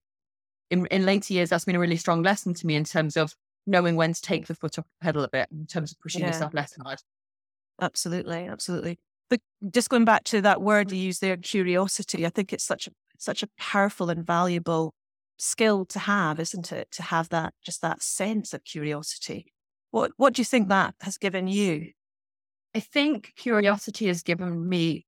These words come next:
Speaker 1: a sense of empathy as well. I think that empathy is so important. So I, I now run an organization which you refer, so I'm looking a bit like an angel with my halo on right now because there's a really bright <laughs> roof light here. I am not an angel by any stretch of the imagination, but I think it's given me a sense of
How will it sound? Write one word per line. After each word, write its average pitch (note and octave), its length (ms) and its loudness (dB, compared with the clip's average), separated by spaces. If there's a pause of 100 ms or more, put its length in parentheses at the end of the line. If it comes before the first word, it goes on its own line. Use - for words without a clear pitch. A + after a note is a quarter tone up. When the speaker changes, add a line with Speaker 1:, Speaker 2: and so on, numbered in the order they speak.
(100)
Speaker 1:
a E3 80 -10
sense E3 320 -6
of - 80 -10
empathy F#3+ 680 -4
as - 140 -14
well. E3 300 0 (500)
I F#3+ 60 -8
think G3 300 2
that - 160 -6
empathy G3+ 420 0
is F#3 120 0
so G3+ 340 2
important. E3+ 720 -2
So F3 160 2
I, E3+ 160 6
I F3+ 180 4
now F#3+ 240 2
run F#3 160 4
an F3 60 0
organization E3 680 -2
which - 200 -6
you E3+ 80 -4
refer, E3 300 -2 (400)
so F#3+ 60 2
I'm F#3+ 80 0
looking C4 240 -2
a - 40 -4
bit - 80 -2
like E3 120 -2
an D#3 60 0
angel E3 260 0
with C3 80 -6
my D3+ 80 0
halo D#3 360 0
on C3+ 120 -6
right C#3 160 -6
now C#3 120 -2
because - 180 -12
there's F3 160 -4
a F3+ 80 2
really F3 260 4
bright E3+ 300 2 (280)
<laughs> G3+ 120 2 (520)
roof C#4+ 260 4
light F#3+ 180 6
here. E3 260 4
I F3 80 4
am F3+ 160 4
not E3 220 0
an D#3 80 -4
angel D3+ 240 -4
by D#3+ 120 4
any D#3 120 0
stretch - 220 -4
of - 20 -14
the E3 80 -2
imagination, E3 540 0
but F3+ 180 2 (400)
I A3 100 0
think E4 240 2
it's B3 180 -2
given B3+ 300 2
me A3 260 4
a F3+ 60 -4
sense G3+ 460 0
of F3+ 340 2